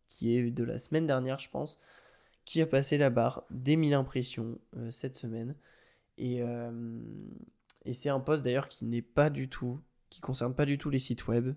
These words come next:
Si vous êtes intéressé d'en créer votre site web, euh,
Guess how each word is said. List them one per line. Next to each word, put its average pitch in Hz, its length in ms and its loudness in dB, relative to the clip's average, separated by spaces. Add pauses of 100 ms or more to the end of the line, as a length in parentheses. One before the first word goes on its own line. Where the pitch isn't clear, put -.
(120)
Si - 580 -2
vous 147 240 -2
êtes 127 140 -2
intéressé 127 600 0 (680)
d'en 127 160 4
créer 131 300 8
votre 127 180 6
site - 300 -4
web, 131 260 8 (120)
euh, 120 720 2